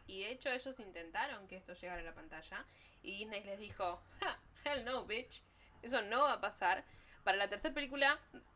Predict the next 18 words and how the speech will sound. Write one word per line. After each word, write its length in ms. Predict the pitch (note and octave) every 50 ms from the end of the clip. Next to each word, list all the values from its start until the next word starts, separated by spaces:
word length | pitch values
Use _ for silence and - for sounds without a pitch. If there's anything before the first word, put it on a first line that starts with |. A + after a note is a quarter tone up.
| - - -
Lucas 380 | G#3 G#3+ A3 - A#3+ A#3+ B3 - -
seguía 480 | - - G3 F#3+ F#3+ G#3+ A3 G#3 F#3+ -
pusheando, 600 | - G#3 G3 - G#3 G#3 G3+ G#3 G#3+ A3 G3+ G3
tipo, 440 | F#3 F#3 F#3 - F3+ F3+ E3+ F3 - - - - - - -
"Dale, 420 | - F#3 G3 G#3 G#3 G3 F3 E3+ - - - - - - - - -
dale, 460 | G#3+ G#3+ A3 A3+ A3+ G#3+ G3 F#3 F3+ - -
dale, 380 | - A3 A3+ A#3+ A#3 G3+ F3+ F3+
sacámelo 480 | - - F3 - A3 A#3+ B3 B3 A#3
del 140 | A3+ G#3+ G#3+
closet". 420 | - A3 A3 G#3 - A3+ A#3 A#3 - - - - - - -
Y 40 | F#3
ahí 100 | G#3 A#3+
fue 100 | - D#4
cuando 180 | B3+ A#3+ G#3+ G3+
le 60 | G3+
dije, 200 | G3 G3+ - G3 G3+
"¿Sabes 260 | - G3 F#3 - - -
qué? 220 | - C4 E4+ F#4